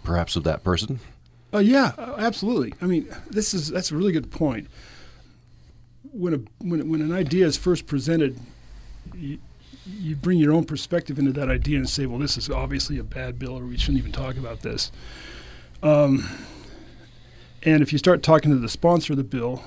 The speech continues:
Speaker 2: uh, which is what I did mostly, I says, I, I, whenever there, whenever a bill came up I didn't like, I had two options. I could either vote against it, or I could actually talk to the person and figure out what they're trying to do and see if I could get them to change the bill so I could vote for it.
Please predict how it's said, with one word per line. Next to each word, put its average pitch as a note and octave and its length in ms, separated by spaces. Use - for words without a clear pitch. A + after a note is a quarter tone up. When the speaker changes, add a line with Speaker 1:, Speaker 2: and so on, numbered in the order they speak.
Speaker 2:
uh, C#3+ 80
which D3 240
is E3 80
what G3+ 140
I E3+ 60
did C#3+ 160
mostly, C#3 360
I A#2+ 60
says, C3+ 240
I, - 220
I, D3 120
whenever E3+ 360
there, C#3 220
whenever G3 240
a C3 40
bill E3+ 160
came D3+ 140
up C#3 100
I C#3+ 40
didn't C#3 180
like, C3+ 240
I B2+ 80
had C#3+ 180
two D#3 200
options. B2 320
I C#3 40
could D#3+ 100
either C3+ 80
vote D3+ 200
against C#3+ 400
it, - 180
or D3 80
I C#3 60
could C#3 180
actually D3 300
talk D3 260
to C3+ 100
the B2+ 80
person C#3+ 320
and A#2 80
figure C#3+ 200
out C3+ 80
what C#3+ 100
they're B2+ 140
trying D3 200
to C3 60
do C#3+ 160
and C3 100
see D3+ 140
if C#3 100
I C#3+ 100
could A#2+ 200
get D#3 200
them C3+ 160
to B2+ 100
change E3+ 400
the C3+ 80
bill C3+ 260
so C#3 180
I C3+ 100
could B2 160
vote C3 220
for B2 280
it. - 200